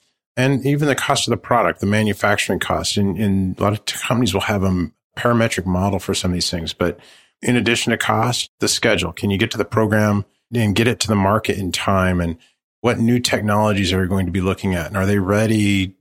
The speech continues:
for prime time, or do you need to do more development on some of these new technologies?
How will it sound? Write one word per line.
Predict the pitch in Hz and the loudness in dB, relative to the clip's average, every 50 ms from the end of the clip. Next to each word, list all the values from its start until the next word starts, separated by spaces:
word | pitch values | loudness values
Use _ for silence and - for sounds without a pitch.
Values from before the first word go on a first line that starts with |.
| _ - | _ -6
for | - 92 85 | -4 -4 -4
prime | - - 123 127 131 127 | -2 0 2 2 2 2
time, | - - - 123 123 120 117 113 | 0 0 2 2 2 2 2 2
or | 104 92 | 0 0
do | 82 98 98 | 0 0 0
you | 101 | 0
need | 101 104 101 | 0 0 0
to | 95 90 | 0 -2
do | 85 101 95 | -2 -2 0
more | 95 95 92 98 98 | 0 0 0 0 0
development | 87 90 - 98 92 95 92 78 90 92 90 | -2 -2 0 0 0 0 -2 -2 -2 -2 -2
on | 87 87 | -2 -2
some | - - - 95 92 | -2 0 0 0 0
of | 87 | 0
these | 85 85 - | 0 0 0
new | 95 95 90 | -2 -2 -2
technologies? | - - 95 - - 92 90 87 85 85 80 80 80 80 - | -2 -4 -4 -4 -6 -6 -6 -6 -6 -6 -8 -10 -10 -12 -14